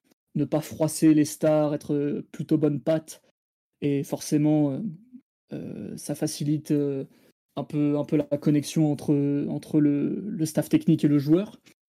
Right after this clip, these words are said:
Donc, euh, pour l'instant, il y a un petit côté, euh, conte de fées qui s'est mis en route et, et globalement très, très impatient de, de voir ce que ça peut donner sur le terrain. Et il faut bien prendre conscience, parce que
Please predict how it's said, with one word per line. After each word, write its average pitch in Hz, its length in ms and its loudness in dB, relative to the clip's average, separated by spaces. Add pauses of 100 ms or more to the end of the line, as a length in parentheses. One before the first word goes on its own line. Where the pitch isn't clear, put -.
(480)
Donc, 143 320 -2
euh, 147 420 6 (400)
pour 143 140 0
l'instant, 151 260 2
il 175 60 6
y - 20 6
a - 20 6
un 151 60 4
petit 147 160 -4
côté, 160 340 6
euh, 143 100 4
conte 175 260 6
de 165 100 6
fées 185 180 0
qui 180 140 -2
s'est - 160 -2
mis 160 120 4
en 160 100 4
route 185 260 0
et, 143 360 2 (540)
et 143 320 -4 (760)
globalement 156 460 4
très, - 240 -4
très 160 220 0
impatient 156 360 -2
de, 143 260 0
de 143 100 -2
voir 143 140 -4
ce - 60 -16
que 170 60 2
ça 151 160 -2
peut 151 140 0
donner 147 200 2
sur 147 160 -4
le 143 80 -6
terrain. 156 420 0
Et 139 220 -6 (460)
il 160 60 -10
faut 156 160 -4
bien 147 180 0
prendre - 240 -4
conscience, 156 600 -2
parce - 180 -12
que 139 380 -2